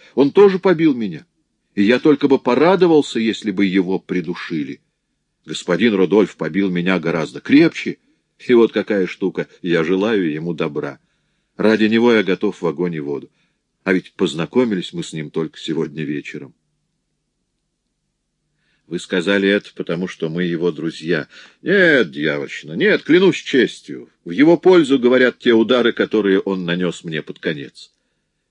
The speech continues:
А он прям как ребёнок, даже не гордится ими. Ничего не скажешь, он мастер, законченный мастер. И, кроме того,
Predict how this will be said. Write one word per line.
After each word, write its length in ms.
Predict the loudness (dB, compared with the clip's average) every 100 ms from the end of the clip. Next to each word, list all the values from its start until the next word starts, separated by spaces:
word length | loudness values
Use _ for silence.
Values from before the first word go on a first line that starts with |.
| _ _
А 100 | 0
он 120 | 0
прям 280 | 2 0 2
как 320 | -2 -4 -2
ребёнок, 640 | -2 0 -2 -4 -6 -16 _ _ _ _ -10
даже 280 | -6 -4 -4
не 100 | -2
гордится 580 | 0 -2 -6 -14 -12 -10
ими. 280 | -10 -12 _ _ _ _ _ -8
Ничего 400 | -4 2 4 4
не 80 | 2
скажешь, 500 | -4 -4 -4 -4 -4
он 160 | -4 -2
мастер, 520 | -4 -4 -6 -10 -10
законченный 800 | -8 0 4 4 2 -6 -6 -6
мастер. 400 | -6 -8 -16 -20 _ _ 2
И, 120 | 2
кроме 340 | 4 2 2
того, 360 | -2 -2 -2 -2